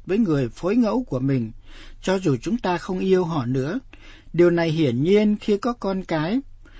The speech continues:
và cả khi không có con cái. Thực vậy,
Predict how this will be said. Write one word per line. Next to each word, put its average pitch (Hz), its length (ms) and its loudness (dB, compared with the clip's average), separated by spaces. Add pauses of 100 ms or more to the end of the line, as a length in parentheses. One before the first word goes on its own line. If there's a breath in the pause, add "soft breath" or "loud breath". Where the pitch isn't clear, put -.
(180 soft breath)
và 170 120 2
cả 139 260 -2
khi 220 200 0
không 233 220 2
có 254 100 0
con 185 260 -4
cái. 165 340 -2 (840 soft breath)
Thực 139 200 -6
vậy, 151 260 -2